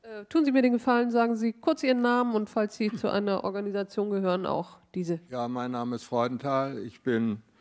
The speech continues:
Speaker 2: nur ganz nebenbei Mitglied im Denkmalschutzverein in Hamburg. Der hat vierhundert Mitglieder, der Museumsverein Freunde der Kunsthalle hat elftausend. Also ich kann Sie nur auffordern, treten Sie ein.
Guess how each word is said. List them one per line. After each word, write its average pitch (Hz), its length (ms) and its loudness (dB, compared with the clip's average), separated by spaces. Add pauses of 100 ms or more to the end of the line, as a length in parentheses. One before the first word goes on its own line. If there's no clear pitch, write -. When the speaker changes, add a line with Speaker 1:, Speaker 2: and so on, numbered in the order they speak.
(300)
Speaker 2:
nur 120 320 0
ganz 123 260 -2
nebenbei 113 400 2
Mitglied 117 480 -6
im 104 400 -8
Denkmalschutzverein 117 960 -6
in 117 160 -6
Hamburg. 123 460 -4 (680)
Der 113 100 -2
hat 117 140 -4
vierhundert 120 680 4
Mitglieder, 120 680 0
der 101 500 -2 (100)
Museumsverein 104 1000 -4
Freunde 98 440 -4
der 90 200 -6
Kunsthalle 104 540 -8
hat 95 200 -4
elftausend. 98 920 -4
Also 92 400 -6 (640)
ich - 160 -16
kann 110 220 0
Sie 104 140 -2
nur 107 120 0
auffordern, 101 580 0
treten 95 280 -4
Sie 101 140 -10
ein. 78 360 -8